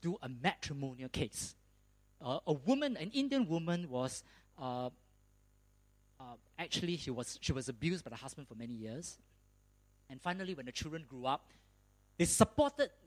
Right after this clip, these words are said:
the mother's decision to, uh, to seek a divorce, and we got the divorce for her. And, uh, the part of the divorce order was that the so-, the, the flat will have to be sold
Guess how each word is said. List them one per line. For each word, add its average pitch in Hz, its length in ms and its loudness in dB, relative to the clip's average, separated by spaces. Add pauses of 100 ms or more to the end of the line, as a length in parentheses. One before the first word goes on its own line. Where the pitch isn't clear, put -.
the 143 80 -6
mother's 165 840 -4 (600)
decision 147 680 0
to, 117 280 -6 (260)
uh, 110 160 -8 (560)
to 127 60 -10
seek - 180 -2
a - 40 -14
divorce, 139 520 0
and 135 200 -8
we 131 140 -4
got 151 220 6
the 131 80 0
divorce 131 560 -4
for 110 100 -10
her. 139 300 0 (680)
And, 131 300 -4
uh, 139 100 -14
the 127 80 -6
part 233 180 6
of 147 60 -2
the 131 60 -12 (120)
divorce 156 320 0
order 143 320 -2
was 120 340 -8
that 127 220 -8
the 120 100 -12
so-, - 500 6
the, 127 240 2
the 143 80 4
flat 175 360 2
will 127 100 -12
have 120 180 -10
to 117 80 -14
be 117 80 -6
sold 156 260 2